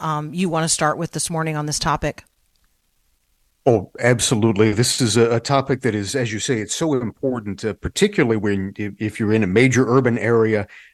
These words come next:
Speaker 2: uh, the homeless epidemic is absolutely unavoidable. And particularly on the West Coast, uh, at least fifty percent of all homeless people are on the West Coast, many of them in California. Uh,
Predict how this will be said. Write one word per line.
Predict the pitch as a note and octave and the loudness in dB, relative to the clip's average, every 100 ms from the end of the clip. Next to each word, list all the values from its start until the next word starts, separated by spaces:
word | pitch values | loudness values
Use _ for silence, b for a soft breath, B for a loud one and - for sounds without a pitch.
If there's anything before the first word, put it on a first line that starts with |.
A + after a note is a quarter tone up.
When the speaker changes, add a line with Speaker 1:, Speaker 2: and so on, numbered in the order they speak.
| _ | _
Speaker 2:
uh, | F#2 F2+ | -6 -4
the | F2 G2 | -4 0
homeless | C3+ B2+ G#2 | 2 4 4
epidemic | A#2 A2+ G#2 G2 G2 | 2 2 2 0 0
is | G2+ | 0
absolutely | A2+ G#2 - A2 G2+ G2+ | 0 0 -4 -6 -4 -4
unavoidable. | F#2 F2 E2 C3 C3+ G2 F#2 B B B B | -2 -4 0 2 2 0 -4 B B B B
And | - A2 G#2+ | 0 0 0
particularly | - B2 - - F#3+ C#3+ B2+ | -4 -2 0 2 2 2 2
on | A#2 A#2 | 2 0
the | G#2+ | 0
West | A#2 C#3+ - | 2 0 -2
Coast, | - F#2+ C#2 - - - | -8 -8 -8 -14 -12 -8
uh, | F#2 F2+ F2+ F2+ F#2 - | -2 -2 -2 -6 -16 -8
at | F#2 D#2+ F2 - G2 G#2 A2 | -8 -8 -14 -10 -4 -2 0
least | C#3 - | 0 0
fifty | - C3 C3 B2 | 2 2 2 -2
percent | G#2+ - A2+ | -2 0 0
of | G2+ | 0
all | - A2+ A2+ | 0 0 0
homeless | A2+ G#2 G2 | -2 -4 -4
people | - G#2 G2 | -4 -6 -2
are | F#2+ | 0
on | F#2 G2 A2 | 2 2 2
the | G2+ | 2
West | G2+ F#2+ | 0 -2
Coast, | - G2 F#2+ - - B B B B | -2 -2 0 -4 -10 B B B B
many | F#2 A#2 A#2+ | 0 4 4
of | G2+ | 4
them | A2+ G#2+ | 2 2
in | G2+ | 0
California. | A2 G#2+ G2+ - G#2+ G2+ G2 F#2 B B B - | 0 0 -2 -2 -2 0 -2 -6 B B B -10
Uh, | D#2+ D2+ C2 | -6 -4 -6